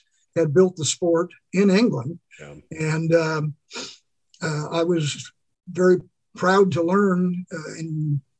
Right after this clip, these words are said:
Speaker 1: I think it was two thousand and twelve or somewhere around there, that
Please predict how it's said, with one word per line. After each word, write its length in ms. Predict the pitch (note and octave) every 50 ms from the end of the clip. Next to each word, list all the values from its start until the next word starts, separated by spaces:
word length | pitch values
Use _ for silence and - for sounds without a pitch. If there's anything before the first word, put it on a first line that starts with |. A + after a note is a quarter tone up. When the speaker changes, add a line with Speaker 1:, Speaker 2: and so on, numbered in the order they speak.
| _ - -
Speaker 1:
I 60 | C#3
think 240 | C3+ - F3 F3 -
it 60 | E3
was 360 | - - C3+ B2 - - - _ -
two 160 | - F3 D3
thousand 520 | - D#3+ D#3 D#3+ E3 D#3+ C#3 C3+ E3 D#3+
and 220 | D#3 D#3 D#3 D3 C3
twelve 420 | - D#3+ E3 E3 E3+ E3+ E3+ D#3+
or 160 | D#3 D3 D3+
somewhere 400 | C3+ - E3 D#3 D3+ D3 D#3+ D#3
around 520 | D3+ D3+ D#3 D3+ D3 D#3 D#3+ D3+ D3 D3+ C#3+
there, 280 | D#3 D#3 D#3 D#3 D3+
that 220 | C#3+ E3 D3+ D3+